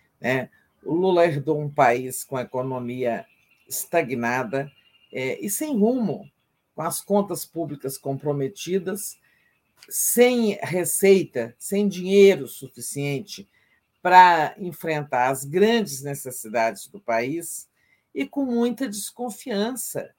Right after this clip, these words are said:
né, dos agentes econômicos, dos mercados, dos investidores, em relação a um país que tá gastando mais do que arrecada, né?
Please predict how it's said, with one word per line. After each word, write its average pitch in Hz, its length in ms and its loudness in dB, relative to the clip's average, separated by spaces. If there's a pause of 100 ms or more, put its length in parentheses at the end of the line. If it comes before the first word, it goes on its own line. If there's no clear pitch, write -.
né, 170 180 -4
dos 180 200 -6
agentes 147 520 -2
econômicos, 185 840 -4
dos - 240 -18
mercados, 165 840 -2
dos 120 240 -14
investidores, 127 960 -6 (500)
em 247 220 -4
relação 247 840 -2
a 233 120 -2
um 262 120 -8
país 233 440 -4
que 254 420 -8 (420)
tá 214 120 -4
gastando 226 680 -2
mais 147 320 0
do 110 140 -16
que - 100 -8
arrecada, 120 800 -4 (380)
né? 127 240 -14